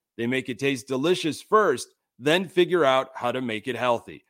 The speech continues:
Go to built dot com, use promo code locked fifteen, and get fifteen percent off your order.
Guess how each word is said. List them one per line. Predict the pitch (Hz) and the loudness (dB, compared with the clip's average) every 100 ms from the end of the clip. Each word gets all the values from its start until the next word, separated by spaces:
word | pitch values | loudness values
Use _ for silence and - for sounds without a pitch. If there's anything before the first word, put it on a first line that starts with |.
| _ _ - | _ _ 2
Go | 143 | 4
to | 131 | 4
built | 104 147 165 165 | 4 4 4 0
dot | 156 151 - | -2 -2 -4
com, | 151 156 165 151 | -2 0 -2 -6
use | 123 127 - | -8 -8 -8
promo | - 151 151 147 | -2 0 2 0
code | 147 147 131 117 | 0 -2 -2 0
locked | 139 156 - - - | 2 2 0 -8 -4
fifteen, | 165 - 156 170 190 190 _ _ | -4 -4 -4 -2 -2 -6 _ _
and | 123 113 | -8 -4
get | 110 - | -4 -4
fifteen | 156 156 160 170 | -4 -4 -2 -4
percent | 147 135 - 147 143 | -2 -4 -2 0 4
off | 135 143 147 | 4 2 0
your | 151 | -2
order. | 135 139 110 95 | 2 2 0 -6